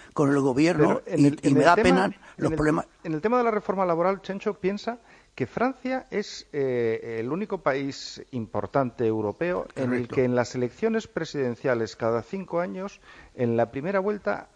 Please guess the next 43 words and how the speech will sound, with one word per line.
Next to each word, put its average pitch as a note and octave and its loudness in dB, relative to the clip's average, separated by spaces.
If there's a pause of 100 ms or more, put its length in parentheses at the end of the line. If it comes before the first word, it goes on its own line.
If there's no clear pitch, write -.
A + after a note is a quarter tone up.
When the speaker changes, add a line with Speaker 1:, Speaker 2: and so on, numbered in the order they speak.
(100)
Speaker 2:
el, C3 -4
hay F3+ 4
candidato C#3 2
trotskista - 0 (380)
y D#3+ -2
saca B3 0
entre F#3+ 2
un A#3 0
cinco B3 -4
y A3+ -6
un A#3 -4
seis B3 -6
por A#3+ -6
ciento F3 -4
de B2 2
los G2 0
votos. D#3 -2
Speaker 1:
Sí. B2+ -4 (220)
Speaker 2:
Bueno, - -2
es G2+ -18
que, - -12
que D3 -8
eso A3+ 6
ocurra B3 2 (100)
en, D3 -8
en, D3 -4
en D3 -2
una F3+ 0
democracia F#3 2
occidental F3 -2
es D#3 -6
que A#3+ -4
es - -4
inverosímil F#3+ -2
y C3 0
eso C4+ -2
ocurre G#3+ 0
en G#3 -2
Francia G#3+ -4 (320)
todas C#4+ -2
las - -2
elecciones A#2 -10
presidenciales. A2+ -6